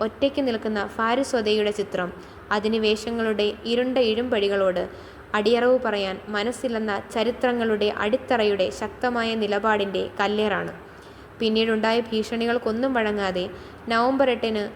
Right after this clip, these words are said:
ടാങ്കറുകൾക്ക് നേരെ കല്ലെറിയുമ്പോൾ ഇസ്രായേൽ സൈനികന്റെ വെടിയുണ്ട കഴുത്തിൽ തറച്ച് മരണമടഞ്ഞ ഫാരിസ് വധെ എന്ന പതിനാല് വയസ്സുകാരൻ പിന്നീട് പാലസ്തീൻ അവകാശ സമര പോരാട്ടങ്ങൾക്കും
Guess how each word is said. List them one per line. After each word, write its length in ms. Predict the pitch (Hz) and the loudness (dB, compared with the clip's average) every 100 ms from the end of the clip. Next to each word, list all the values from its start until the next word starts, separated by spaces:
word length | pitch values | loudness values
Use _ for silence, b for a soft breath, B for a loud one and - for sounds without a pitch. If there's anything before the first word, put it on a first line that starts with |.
| - | -4
ടാങ്കറുകൾക്ക് 640 | 214 220 240 254 262 262 | -2 0 2 2 2 2
നേരെ 220 | 247 220 | 0 0
കല്ലെറിയുമ്പോൾ 680 | 220 214 208 214 202 196 185 175 B B B - | 0 -2 0 0 0 0 -2 -2 B B B -6
ഇസ്രായേൽ 440 | 214 220 220 233 | -2 2 2 2
സൈനികന്റെ 560 | 226 220 220 220 226 220 | -2 -2 0 0 0 0
വെടിയുണ്ട 460 | 208 196 220 208 196 196 B - | 0 2 0 2 0 -2 B -2
കഴുത്തിൽ 480 | 226 240 247 277 | 2 4 2 0
തറച്ച് 360 | 269 233 214 - | 0 0 -2 -4
മരണമടഞ്ഞ 720 | 214 202 202 254 247 226 220 | -2 0 0 0 0 0 -2
ഫാരിസ് 540 | 214 208 202 233 247 | -2 0 0 0 0
വധെ 200 | 220 196 180 - B B | 0 -2 -4 -6 B B
എന്ന 180 | 214 214 214 | -4 0 0
പതിനാല് 420 | 190 202 220 247 | 0 0 0 2
വയസ്സുകാരൻ 680 | 214 185 - 214 190 175 175 175 B B - | 0 0 0 -2 0 -2 -4 -10 B B -6
പിന്നീട് 300 | 226 214 202 | 0 2 0
പാലസ്തീൻ 640 | 208 202 208 208 233 220 220 | 2 2 2 -2 -4 -4 -2
അവകാശ 500 | 208 208 220 226 233 | -2 0 2 2 0
സമര 380 | 240 220 208 247 | -2 -2 0 0
പോരാട്ടങ്ങൾക്കും 840 | 254 208 208 233 233 220 202 - | 2 2 2 0 0 0 -2 -4